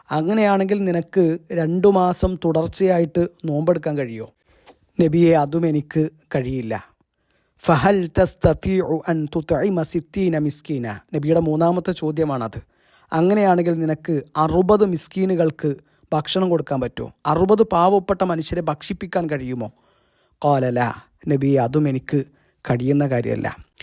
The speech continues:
ഏതായാലും നബി സല്ലല്ലാഹു അലൈഹി വസല്ലമ ആ മനുഷ്യനെ അവിടെ ഇരുത്തി. കുറച്ച് കഴിഞ്ഞപ്പോൾ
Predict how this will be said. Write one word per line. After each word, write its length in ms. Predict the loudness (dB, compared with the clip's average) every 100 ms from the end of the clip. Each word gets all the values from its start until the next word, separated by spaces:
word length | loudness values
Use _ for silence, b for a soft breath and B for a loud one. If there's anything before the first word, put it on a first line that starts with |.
| B B B
ഏതായാലും 460 | 2 4 2 2 -2
നബി 140 | -4
സല്ലല്ലാഹു 440 | -6 -4 -2 -2 -4
അലൈഹി 220 | -4 -6
വസല്ലമ 400 | -6 -6 -6 -6 -8 -12 -6
ആ 60 | -4
മനുഷ്യനെ 440 | -2 -4 -2 -2
അവിടെ 200 | 0 0
ഇരുത്തി. 360 | -2 -4 -10 -14 -14 _ _ _ b b b
കുറച്ച് 240 | 2 4 4
കഴിഞ്ഞപ്പോൾ 400 | 4 4 4